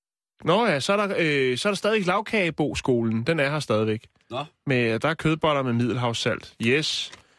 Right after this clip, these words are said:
Speaker 1: Og, øh, så var der... Øh,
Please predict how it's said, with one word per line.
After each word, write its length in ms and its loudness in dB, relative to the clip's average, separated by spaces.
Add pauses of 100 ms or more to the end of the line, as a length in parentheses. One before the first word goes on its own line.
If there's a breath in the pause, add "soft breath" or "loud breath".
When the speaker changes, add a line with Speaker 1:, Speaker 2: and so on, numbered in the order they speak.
(300 loud breath)
Speaker 1:
Og, 460 0
øh, 1080 -2
så 280 2
var 180 0
der... 220 -2
Øh, 240 -6